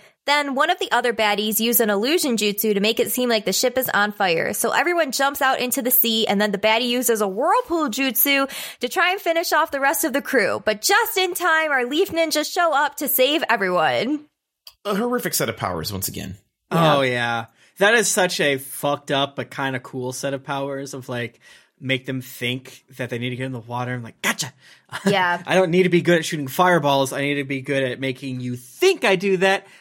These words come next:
Speaker 3: I'm really good at water stuff. Time to
Speaker 1: <laughs>
Speaker 3: drown. That was
Speaker 2: Yeah.
Speaker 3: scary and cool, kinda, in a bad way.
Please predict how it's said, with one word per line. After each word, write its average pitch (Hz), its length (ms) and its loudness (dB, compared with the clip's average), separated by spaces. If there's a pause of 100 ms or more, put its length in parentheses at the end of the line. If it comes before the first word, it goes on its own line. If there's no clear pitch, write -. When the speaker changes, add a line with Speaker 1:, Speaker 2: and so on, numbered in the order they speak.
(100)
Speaker 3:
I'm 190 300 -6
really 123 440 -2
good 120 220 -6
at 120 180 -8
water 127 300 0
stuff. - 280 -2
Time 139 240 -2
to - 80 0
Speaker 1:
<laughs> - 0 -
Speaker 3:
drown. 117 440 -6 (380)
That - 160 4
was - 140 2
Speaker 2:
Yeah. 85 180 2 (340)
Speaker 3:
scary 123 800 0 (640)
and 127 220 -6
cool, 131 360 -4
kinda, 120 480 -14
in 120 80 -14
a 120 40 -14
bad 113 240 -12
way. 117 240 -14